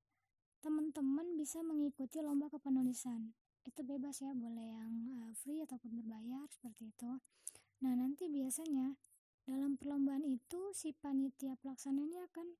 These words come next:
eh, memberikan syarat-syarat kepenulisan, seperti itu, mulai dari ukuran kertas, jumlah kata, dan sebagainya.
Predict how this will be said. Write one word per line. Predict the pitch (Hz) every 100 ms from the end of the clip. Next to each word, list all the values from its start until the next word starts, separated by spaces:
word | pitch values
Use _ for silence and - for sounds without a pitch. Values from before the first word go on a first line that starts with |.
| _ _ -
eh, | 262 247 247
memberikan | 262 269 277 294 285 - 339 359 359 _ _ _ _ _ -
syarat-syarat | - 302 294 - 302 302 302
kepenulisan, | - 269 302 302 311 349 311 262 240
seperti | - 262 254
itu, | - 247
mulai | 247 240
dari | 240 247
ukuran | 254 - 240 240
kertas, | 320 - 285 269
jumlah | - 247 247
kata, | 294 311 - 240
dan | 262
sebagainya. | 240 247 240 254 247 233